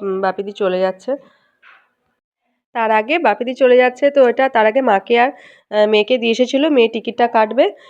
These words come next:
তো যেহেতু তোমাদের দাদাভাই, উম, যাবে না এপাশে, তো মেয়েটা টিকিটটা কেটে দেবে, আর আমি, উম, ঘরে চলে আসবো।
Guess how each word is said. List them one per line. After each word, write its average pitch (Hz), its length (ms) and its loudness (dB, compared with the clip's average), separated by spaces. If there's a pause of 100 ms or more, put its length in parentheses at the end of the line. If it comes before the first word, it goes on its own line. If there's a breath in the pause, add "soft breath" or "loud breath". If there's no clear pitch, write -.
(160 loud breath)
তো 226 80 -6
যেহেতু 214 200 0
তোমাদের 226 280 0
দাদাভাই, 220 440 2
উম, 214 320 -6
যাবে 208 320 0
না 294 140 -2
এপাশে, 294 460 -2
তো 196 240 -4
মেয়েটা 190 320 -6
টিকিটটা 202 420 -10
কেটে 190 260 -8
দেবে, 233 180 -4 (540 soft breath)
আর 196 120 -16
আমি, 214 340 -4 (480 loud breath)
উম, 175 420 -12 (140)
ঘরে 196 240 0
চলে 196 260 0
আসবো। 160 360 -4